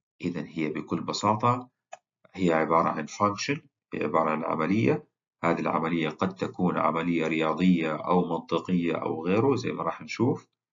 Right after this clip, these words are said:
من خلالها يتم تحويل النص من صيغته الرئيسية إلى نص مشفر.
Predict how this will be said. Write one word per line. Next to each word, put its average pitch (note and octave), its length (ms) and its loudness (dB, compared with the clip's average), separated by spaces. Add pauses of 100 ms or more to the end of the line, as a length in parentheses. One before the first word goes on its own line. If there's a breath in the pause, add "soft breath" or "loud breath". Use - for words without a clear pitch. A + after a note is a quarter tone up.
(580)
من A2 200 4
خلالها F#2 500 2
يتم F2+ 340 -2
تحويل F2+ 460 0
النص F#2 640 -4 (680)
من F2 260 0
صيغته E2 560 0
الرئيسية F2 1120 -2 (1000)
إلى G2+ 520 4
نص - 460 -4
مشفر. - 560 -4